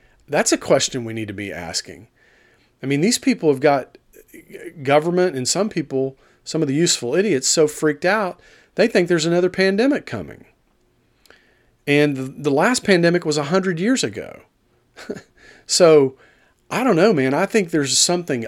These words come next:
up that's, that's, I mean, I don't have any evidence of this, but it just seems curious that the government seems so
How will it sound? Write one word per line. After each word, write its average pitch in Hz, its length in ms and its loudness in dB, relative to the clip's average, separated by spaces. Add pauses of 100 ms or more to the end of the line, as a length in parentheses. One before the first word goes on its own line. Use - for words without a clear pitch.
up 147 440 0
that's, - 460 -8
that's, 127 420 -6
I 139 40 -12
mean, 127 240 -4
I 120 100 -8
don't 98 360 -12
have 104 120 -8
any 110 160 -8
evidence 208 460 0
of 135 100 -4
this, 156 300 -4
but 120 240 -8 (640)
it 143 140 -4
just 240 320 4
seems 151 320 2
curious 120 640 0
that 113 120 -12
the - 80 -12
government 117 540 -4
seems 113 540 -4
so 160 640 0